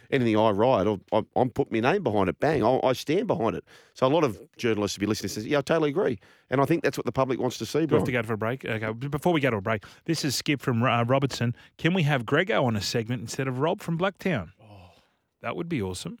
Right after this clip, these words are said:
Speaker 1: Do you see Rob between the hours of twelve and two thirty or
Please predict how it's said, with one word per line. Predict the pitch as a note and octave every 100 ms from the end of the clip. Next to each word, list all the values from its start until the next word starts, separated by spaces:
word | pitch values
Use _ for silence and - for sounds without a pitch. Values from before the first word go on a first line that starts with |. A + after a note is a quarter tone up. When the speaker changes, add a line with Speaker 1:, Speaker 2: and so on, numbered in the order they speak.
| -
Speaker 1:
Do |
you | G#2
see | F#2 G2
Rob | A#2+ A2+ G2
between | F#2 - F#2+
the | F2+ F2+
hours | F#2+ E2+
of | E2
twelve | - F#2+ E2+
and | D#2
two | -
thirty | D#2 E2 D#2 D2+ - _ _ _ -
or | G#2 E2+